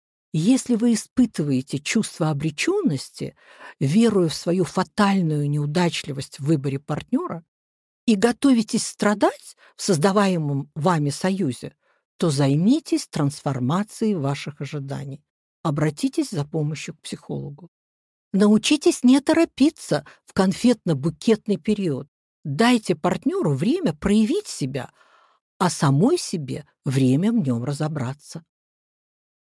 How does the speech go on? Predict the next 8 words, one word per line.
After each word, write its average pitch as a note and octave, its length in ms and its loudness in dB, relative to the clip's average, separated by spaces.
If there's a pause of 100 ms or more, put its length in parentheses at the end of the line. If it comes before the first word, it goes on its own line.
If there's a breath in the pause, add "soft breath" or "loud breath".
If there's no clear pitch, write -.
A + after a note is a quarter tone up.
(180)
Стереотип C3 680 -2 (120)
третий. - 580 -4 (380)
Стереотип C#3+ 760 -2 (300)
ложных F3+ 720 0
ожиданий: D#3 720 -4 (260)
«Ребёнок A#3 800 2
всё C#3+ 400 -4
исправит». C3 600 -10